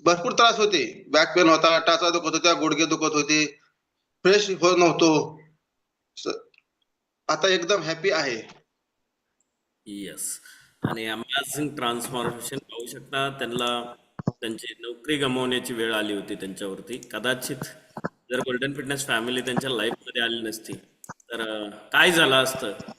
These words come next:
Speaker 2: मोहन सर, काय वाटतं आपल्याला की जर ही गोल्डन फिटनेस फॅमिली आपल्या लाईफमध्ये आली नसती तर काय झालं असतं?
Speaker 1: एक तर जॉब गेला असता तर मला काम करता आलं नसतं, खूप माझं नुकसान झालं असतं त्यावेळेस.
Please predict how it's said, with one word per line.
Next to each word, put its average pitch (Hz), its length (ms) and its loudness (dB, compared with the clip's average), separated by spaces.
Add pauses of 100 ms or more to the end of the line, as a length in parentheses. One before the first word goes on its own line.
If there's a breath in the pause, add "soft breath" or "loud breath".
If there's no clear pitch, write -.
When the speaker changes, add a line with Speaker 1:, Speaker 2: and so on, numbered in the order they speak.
Speaker 2:
मोहन 117 220 -8
सर, 123 200 -6
काय 139 260 6
वाटतं 131 340 2
आपल्याला 123 460 0
की 131 220 -8
जर 120 200 -2
ही 120 160 0
गोल्डन 113 420 -2
फिटनेस 127 300 -8
फॅमिली 117 280 -4
आपल्या 117 260 -4
लाईफमध्ये 110 500 -4
आली 104 140 -6
नसती 98 320 -12
तर 98 100 -16
काय 117 240 0
झालं 90 240 -8
असतं? - 240 -16 (2000)
Speaker 1:
एक 392 140 0
तर 220 60 4
जॉब 196 300 6
गेला 208 240 4
असता 208 180 2
तर 208 100 0
मला 202 140 4
काम 180 260 2
करता 170 280 -2
आलं 156 160 -2
नसतं, 135 460 -6 (800)
खूप 208 220 8
माझं 190 220 8
नुकसान 185 300 8
झालं 156 260 6
असतं 156 200 -6
त्यावेळेस. 127 480 2